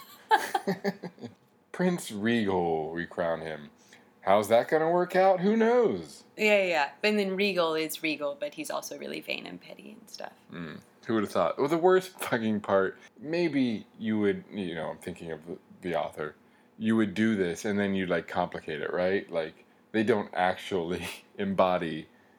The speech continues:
Speaker 1: their names a hundred percent, but they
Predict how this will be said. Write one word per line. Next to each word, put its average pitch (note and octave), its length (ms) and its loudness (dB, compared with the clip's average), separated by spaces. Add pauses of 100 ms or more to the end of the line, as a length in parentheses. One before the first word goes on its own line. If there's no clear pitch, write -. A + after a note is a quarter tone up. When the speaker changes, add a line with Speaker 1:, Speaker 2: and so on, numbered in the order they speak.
(140)
Speaker 1:
their F#2 140 0
names E2+ 540 -4 (180)
a G2 80 4
hundred G2+ 240 0
percent, F2+ 460 -2 (280)
but B2 200 6
they G#2+ 340 2